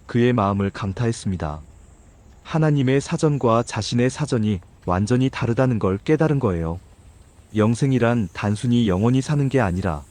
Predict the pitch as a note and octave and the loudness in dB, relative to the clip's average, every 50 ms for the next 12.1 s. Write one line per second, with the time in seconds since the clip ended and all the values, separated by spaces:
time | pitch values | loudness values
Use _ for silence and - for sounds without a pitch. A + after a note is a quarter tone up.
0 | - - - - - - - - - - - F3 E3+ E3 D#3+ D3+ C#3 C3 A#2+ - | -20 -20 -20 -20 -20 -20 -20 -20 -20 -6 -2 0 2 2 4 2 2 2 2 2
1 | A#2 A2+ A#2 A2+ F#2 F2+ G2+ - - D3 C#3 B2+ G#2+ A2 A2 G#2 - - - G3 | 2 2 2 2 2 0 0 0 0 0 2 2 2 2 0 0 -2 -2 0 2
2 | F#3 F3+ F3+ E3 D3 B2+ - A#2+ F#2+ F2 F#2 G2+ A2 A2 G2+ - - - G#2+ F#2+ | 2 4 4 2 2 0 0 0 0 0 0 0 0 0 -2 -2 -4 -4 -4 -2
3 | E2+ F#2 A2 - - - - - - - - - - - - - - - - A2 | -2 -4 -6 -8 -12 -18 -20 -20 -20 -20 -20 -20 -20 -20 -20 -20 -16 -6 0 0
4 | A2 A#2+ B2+ C#3 C#3 C#3 C3+ B2+ B2 A#2+ B2+ B2 G#2+ E2+ - - G2 G2 F#2+ A2 | 2 4 4 4 4 4 2 2 2 2 2 0 -2 -4 -4 -2 0 0 2 2
5 | A2+ - - D3+ C#3+ C#3+ C#3 C3+ B2+ B2+ B2 B2 C3 - E3+ E3 E3 D#3+ D3 C#3+ | 0 0 0 0 2 4 4 4 2 2 0 0 -2 -2 0 0 2 2 2 2
6 | B2+ G2 F2+ F2+ G2 G2 E2+ D2+ D2 - - - - - - - - - - - | 0 0 0 -2 -2 -2 -4 -4 -6 -12 -20 -20 -20 -20 -20 -20 -20 -20 -20 -16
7 | - - G2 G#2 A2 - D3+ D3+ C#3+ C3 C3 C3 - - C3+ - - A2+ G#2+ G#2+ | -4 0 0 0 2 2 0 0 2 2 0 0 -2 -4 -6 -4 0 0 0 0
8 | G#2+ - D3+ C#3+ C#3+ C3+ B2 A2+ - F#2+ F2+ F#2+ A2+ A2+ - - - - - - | 0 -2 -2 -2 0 0 -2 -2 -4 -2 -2 -2 -4 -4 -6 -10 -18 -20 -20 -20
9 | - - - - - - - - - - - - E3+ E3+ - F3 D#3+ D#3 D#3 D3+ | -20 -20 -20 -20 -20 -20 -20 -20 -20 -8 -2 0 0 2 2 2 4 4 4 4
10 | C#3+ B2+ A#2 - A#2+ A#2+ - - C3+ B2+ B2+ A#2+ A#2 A2+ A2 A2+ A#2 A#2 - - | 2 0 0 0 0 -2 0 0 2 2 4 4 4 4 2 2 2 0 -2 -4
11 | - G#2 - - C3 B2 B2+ B2 B2+ B2+ B2+ - C3+ A2+ A2+ A2 G#2 A2+ F#2+ G2 | -6 -6 -2 0 0 2 2 2 2 0 0 -2 -4 -2 -2 -2 -2 -2 -2 -2
12 | F2+ E2+ | -2 -4